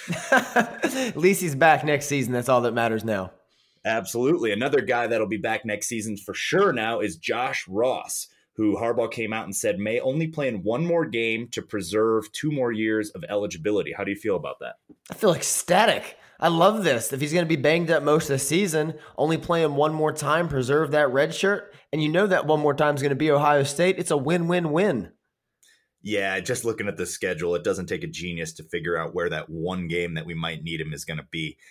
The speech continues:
Speaker 2: It will definitely be that game. Um, I mean, we, we've got some, some tough tasks ahead of us starting this weekend with Sparty coming to town,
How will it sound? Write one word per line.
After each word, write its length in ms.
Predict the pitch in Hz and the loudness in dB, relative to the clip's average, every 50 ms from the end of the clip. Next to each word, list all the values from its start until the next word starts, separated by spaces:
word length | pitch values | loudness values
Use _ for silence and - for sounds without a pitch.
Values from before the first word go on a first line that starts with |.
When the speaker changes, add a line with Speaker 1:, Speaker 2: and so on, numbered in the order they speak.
| _ _ - | _ _ -8
Speaker 2:
It 100 | - 127 | -4 -2
will 100 | 147 151 | 0 0
definitely 380 | 147 160 151 151 147 139 131 123 | 2 2 0 0 0 -2 -4 -2
be 120 | 127 123 | -4 -4
that 280 | 110 110 110 110 - 90 | -2 -2 -2 -4 -4 -4
game. 340 | 95 92 92 92 87 85 80 - | -4 -4 -4 -4 -6 -8 -10 -8
Um, 460 | 95 95 90 90 92 92 92 92 90 | -6 -4 -2 -2 -2 -4 -4 -6 -6
I 60 | 92 107 | -6 -6
mean, 200 | 107 104 104 101 | -6 -6 -6 -4
we, 140 | 107 113 | -4 -4
we've 240 | 107 104 110 110 - | -4 -4 -6 -6 -4
got 240 | - 117 123 123 - | -4 -4 -4 -4 -6
some, 460 | - - 127 120 120 117 117 117 117 - | -6 -4 -2 -2 -2 -4 -6 -10 -12 -12
some 180 | - - 113 | -10 -10 -8
tough 260 | 101 - 139 139 - | -4 -4 -4 -4 -4
tasks 400 | - 147 131 131 147 147 - - | -4 -4 -2 -2 -2 -4 -4 -4
ahead 200 | 131 113 123 123 | -4 -2 -2 0
of 120 | 135 135 123 | 0 0 0
us 160 | 139 139 - | -2 -4 -4
starting 380 | - - 113 110 117 117 117 113 | -4 -2 0 0 0 0 -2 -4
this 220 | 110 107 - - | -6 -6 -6 -6
weekend 460 | 110 113 117 113 - 123 117 127 123 | -6 -6 -6 -4 -4 -4 -4 -4 -4
with 120 | 104 95 - | -4 -4 -6
Sparty 400 | - - 107 98 104 107 101 - | -6 -4 -2 -2 0 -2 -2 -6
coming 240 | 113 104 104 98 | -6 -8 -8 -8
to 60 | 90 80 | -10 -8
town, 340 | - 104 104 113 127 151 | -6 -4 -4 -4 -4 -6